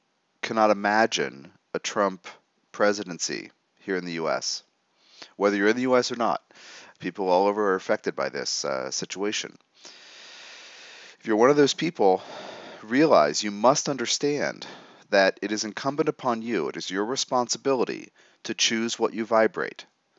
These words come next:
And I explored that in an M P three, uh, yesterday or the day before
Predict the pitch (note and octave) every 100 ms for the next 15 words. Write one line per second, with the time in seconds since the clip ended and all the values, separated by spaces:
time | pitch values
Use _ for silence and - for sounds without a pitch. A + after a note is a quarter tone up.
0 | _ _ _ G2 G2 - - B2 B2 A2+
1 | - G2 F#2+ F#2 - E2 F#2 - G#2 -
2 | F#2+ F2+ E2 D#2+ D2 _ D2 C2 A1+ G1+
3 | A#1+ F2+ G#2+ - G2+ F#2 F2+ E2 D#2+ -
4 | G2+ F2+ F2